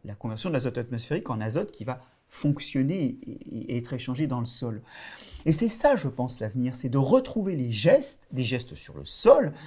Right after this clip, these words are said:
des gestes sur les plantes qu'on choisit, des intercultures, des interrangs, euh,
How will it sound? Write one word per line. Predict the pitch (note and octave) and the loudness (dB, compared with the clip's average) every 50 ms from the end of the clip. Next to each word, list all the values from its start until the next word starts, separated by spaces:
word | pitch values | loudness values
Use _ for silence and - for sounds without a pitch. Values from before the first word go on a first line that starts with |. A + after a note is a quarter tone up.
| - - - | -18 -10 -4
des | B2+ C3 | -2 0
gestes | A#2+ A#2 C3+ - - - | 0 2 0 -2 -2 -8
sur | F#2+ - - F#2+ | -10 -10 -10 -10
les | F2+ G2 | -10 -10
plantes | - _ - F3+ G3 F#3+ - - | -8 _ 2 4 4 4 2 -2
qu'on | B2+ A#2+ | -4 -6
choisit, | A#2 - - B2 D3 A3 E4 C#4 | -6 -4 -4 -4 -2 -2 -2 -4
des | E3 A#2 F#2+ F#2+ | -4 -6 -8 -10
intercultures, | G2 G2+ - A#2+ A#2 - - A3 - - - - A#3 A3+ A3+ A3+ A3+ A3 G#3 - - | -10 -10 -10 -12 -8 -4 -4 -4 -4 -4 -2 0 2 2 2 2 0 -2 -4 -8 -12
des | - - - F#2+ | -14 -14 -14 -14
interrangs, | G2+ - D3 D3 D#3 D#3 D3+ D#3 E3+ G3 G3+ G3+ G#3 G#3 G#3 - - - - - - - - - _ _ B2 | -8 -2 -2 -2 0 -2 -4 -2 2 4 4 4 4 2 0 -4 -12 -20 -20 -20 -20 -20 -20 -20 _ _ -4
euh, | A#2+ A#2+ A2+ A2+ A2 A2 A2 - | -2 -2 -2 -2 -4 -4 -4 -6